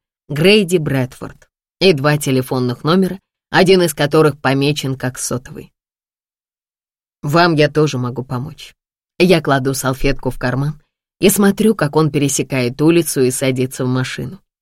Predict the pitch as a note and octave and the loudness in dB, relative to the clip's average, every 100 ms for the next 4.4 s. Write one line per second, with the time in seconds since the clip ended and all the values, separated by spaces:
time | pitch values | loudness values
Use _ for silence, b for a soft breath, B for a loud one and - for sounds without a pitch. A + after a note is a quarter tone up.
0 | _ _ _ - - D#3 C#3 C3 B2 B2 | _ _ _ -6 0 2 2 0 -2 -6
1 | C3 B2 D#3+ - - _ _ _ _ _ | -6 -4 -6 -8 -16 _ _ _ _ _
2 | _ _ - G3+ - A#3+ - D#3+ D#3 D3 | _ _ 2 2 4 2 2 0 0 0
3 | F3 E3+ - C#3 C3 B2+ D3+ C3+ C3 B2 | 2 0 0 -6 -4 -6 -4 -2 -2 -4
4 | C3+ B2 B2 | -4 -4 -6